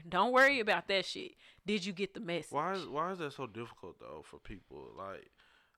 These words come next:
Speaker 2: I, well, I, I think, I guess it's
Speaker 1: Emotion.
Speaker 2: Yeah, and they don't believe, you know, that you are actually able to live up to what it is that
Speaker 1: Yeah.
Speaker 2: you're trying to say.
Speaker 1: And
Speaker 2: And
Speaker 1: then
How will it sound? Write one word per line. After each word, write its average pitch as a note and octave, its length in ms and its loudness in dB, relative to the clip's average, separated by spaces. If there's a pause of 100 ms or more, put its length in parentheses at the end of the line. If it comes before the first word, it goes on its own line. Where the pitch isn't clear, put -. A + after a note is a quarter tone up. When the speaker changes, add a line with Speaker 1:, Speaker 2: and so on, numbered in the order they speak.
(120)
Speaker 2:
I, C3+ 100 2
well, D#3 220 4
I, C#3 260 6
I D#3 120 2
think, E3+ 220 -4
I C#3+ 120 0
guess C#3+ 240 -4
it's B2 200 -10 (220)
Speaker 1:
Emotion. F3+ 540 -4 (180)
Speaker 2:
Yeah, C#3 340 -4
and A#2+ 140 -6
they C3 120 -2
don't B2+ 220 -4
believe, A2 640 -8 (1120)
you A2+ 200 -12
know, F#2+ 560 -12 (360)
that A2+ 220 -14
you A#2+ 140 -6
are A2 120 -6
actually G#2 540 -10 (100)
able A2 220 -8
to G#2 160 -18
live G2+ 260 -12
up G#2+ 220 -12
to A2 80 -12
what G#2 200 -10
it G#2 120 -12
is G#2 80 -12
that G#2 80 -10
Speaker 1:
Yeah. A#3+ 300 0
Speaker 2:
you're D#3+ 80 -8
trying G#2 180 -8
to G2+ 80 -14
say. G#2+ 380 -12 (600)
Speaker 1:
And - 120 -8
Speaker 2:
And G3 120 -2
Speaker 1:
then A#3+ 200 -6